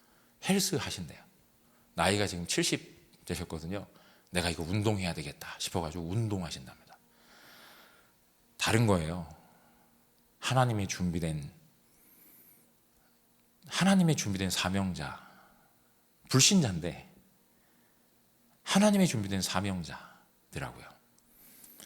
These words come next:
이 사실을 진짜 잊지 마시고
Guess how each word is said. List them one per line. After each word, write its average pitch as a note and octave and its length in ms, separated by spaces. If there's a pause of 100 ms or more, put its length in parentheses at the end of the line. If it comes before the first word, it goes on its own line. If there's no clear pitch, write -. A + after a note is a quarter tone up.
(360)
이 G2+ 120
사실을 F2 600 (160)
진짜 A2+ 320
잊지 F2 280
마시고 D2 480